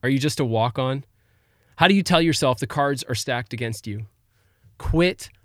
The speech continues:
making excuses. Start proving the haters wrong. Don't boast in your size or lack thereof. Boast in the fact that God brought you here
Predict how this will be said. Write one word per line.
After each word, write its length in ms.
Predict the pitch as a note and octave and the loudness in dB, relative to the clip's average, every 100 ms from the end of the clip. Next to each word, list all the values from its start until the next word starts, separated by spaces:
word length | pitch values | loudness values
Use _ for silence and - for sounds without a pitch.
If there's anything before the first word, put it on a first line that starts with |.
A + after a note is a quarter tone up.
| _ | _
making 640 | B2+ C#3+ D3 D#3 D#3+ D#3 - - | -2 0 0 0 0 -2 -6 -12
excuses. 880 | A#2 - - D3 D3 - G#2+ - - - _ _ _ | -8 -8 -6 -2 0 -2 -10 -10 -16 -18 _ _ _
Start 380 | - - D#3 E3+ | -10 0 0 0
proving 360 | - E3+ E3 D3+ | 2 2 4 2
the 60 | |
haters 320 | B2+ C3+ B2 A#2 | 0 -2 -2 -2
wrong. 360 | A2+ G#2+ A2+ _ _ _ _ | -4 -4 -10 _ _ _ _
Don't 300 | - E3+ D3 | 0 2 2
boast 360 | C3+ D3+ E3 - C3+ | 2 4 2 -2 -4
in 100 | C3+ | -2
your 140 | A#2+ | -2
size 580 | - E3 D#3+ E3 D#3+ - | -2 0 2 2 2 -2
or 160 | B2+ A2+ | -2 0
lack 300 | A#2+ C3+ - | 0 -2 -2
thereof. 500 | B2+ A#2 G#2 G#2 - _ _ _ _ - | -2 0 -2 -4 -12 _ _ _ _ -4
Boast 320 | D3+ F3+ - | 0 0 0
in 60 | F3+ | -2
the 80 | D3+ | -2
fact 380 | C#3+ C3 C3+ | -2 -2 -2
that 160 | - G#2 | -8 -2
God 240 | C#3 D#3 | 0 2
brought 240 | C#3+ C3 A2+ | 2 0 0
you 80 | A#2 | -2
here 320 | A#2+ A#2+ | 0 -2